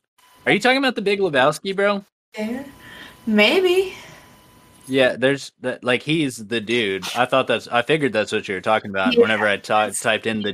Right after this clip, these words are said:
Speaker 1: Dude movie, The Big Lebowski popped up. And yes, I feel like I might, I have the same hair probably, but that's about it.
Speaker 2: <laughs> Hold on. We might not be talking about the same
Speaker 1: Is that the
Speaker 2: thing.
Speaker 1: movie you were
Speaker 2: Oh,
Speaker 1: thinking of?
Speaker 2: absolutely. Yeah. And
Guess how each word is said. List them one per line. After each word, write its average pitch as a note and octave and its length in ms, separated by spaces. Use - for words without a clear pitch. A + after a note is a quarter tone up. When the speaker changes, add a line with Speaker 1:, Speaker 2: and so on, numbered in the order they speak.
Speaker 1:
Dude G#2+ 220
movie, G2 500
The G2+ 100
Big G2 180
Lebowski F#2+ 460
popped F2 300
up. F2 220
And G2+ 180
yes, G2+ 380
I F#2+ 200
feel G2 180
like F#2 160
I F#2 80
might, F#2 320
I G#2 80
have G2+ 180
the F2+ 60
same F2+ 260
hair F#2 280
probably, F2 540
but E2 300
that's - 160
about E4 120
it. - 0
Speaker 2:
<laughs> G#5 600
Hold C#4 360
on. A3 420
We B3+ 120
might B3 240
not A#3 140
be A#3 100
talking A3 380
about G#3+ 220
the G#3+ 80
same A3 200
Speaker 1:
Is G#3+ 80
that F#3 160
the - 60
Speaker 2:
thing. - 20
Speaker 1:
movie B3+ 240
you C3+ 80
were C4+ 120
Speaker 2:
Oh, - 120
Speaker 1:
thinking D4 200
of? D4 100
Speaker 2:
absolutely. G#3+ 580
Yeah. A#3+ 400
And C4 140